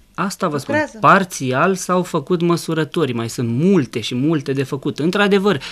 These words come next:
Speaker 1: e greu acum să retrocedezi și să dai un titlu de proprietate, întrucât am înțeles că trebuie să ai, uh, toate parcelele înscrise în titlu din tarlale închise, adică totul retrocedat.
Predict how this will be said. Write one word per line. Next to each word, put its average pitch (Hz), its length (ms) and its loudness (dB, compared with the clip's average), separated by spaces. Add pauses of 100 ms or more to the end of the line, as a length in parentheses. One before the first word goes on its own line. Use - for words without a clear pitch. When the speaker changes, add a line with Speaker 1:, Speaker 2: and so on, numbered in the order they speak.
(140)
Speaker 1:
e 135 100 2
greu 165 240 4
acum 170 240 2
să 160 120 -2
retrocedezi 143 600 -2
și 147 100 -4
să 135 120 -2
dai 151 120 0
un 151 100 2
titlu 147 260 -2
de 135 140 -4
proprietate, 123 640 -4
întrucât 165 340 -4
am 165 100 2
înțeles 156 400 -2 (460)
că - 140 -4
trebuie 165 320 2
să 170 120 -2
ai, 175 200 2 (240)
uh, 131 460 0
toate 165 300 4 (420)
parcelele 139 580 2
înscrise 135 440 -4
în 117 80 -2
titlu 180 400 -2
din 156 180 2
tarlale 160 440 0
închise, 156 440 0
adică 135 380 -2 (120)
totul 160 300 -2
retrocedat. 139 840 -4